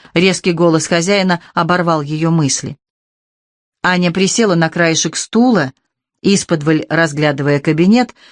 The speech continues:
с пола до потолка заставленный полками с книгами. Ничего лишнего, письменный стол с подсвечником, чернильница с медной крышкой. Аня видела такую у лавочника. Удобное кресло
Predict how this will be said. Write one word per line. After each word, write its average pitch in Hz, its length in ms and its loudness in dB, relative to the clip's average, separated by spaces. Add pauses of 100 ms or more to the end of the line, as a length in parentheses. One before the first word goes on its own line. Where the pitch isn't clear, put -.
(120)
с - 100 -4
пола 262 260 2
до 196 140 0
потолка 196 460 -2
заставленный 175 640 0
полками 208 480 2
с - 100 -4
книгами. 135 580 0 (680)
Ничего 233 440 2
лишнего, 139 540 -2 (300)
письменный 202 480 2
стол 277 280 -2
с - 60 -8
подсвечником, 143 880 -2 (320)
чернильница 226 760 2
с - 120 -2
медной 151 320 0
крышкой. 135 560 -4 (640)
Аня 185 520 2
видела 170 360 2
такую 175 400 0
у 156 60 0
лавочника. 143 800 -2 (840)
Удобное 185 500 2
кресло 220 480 0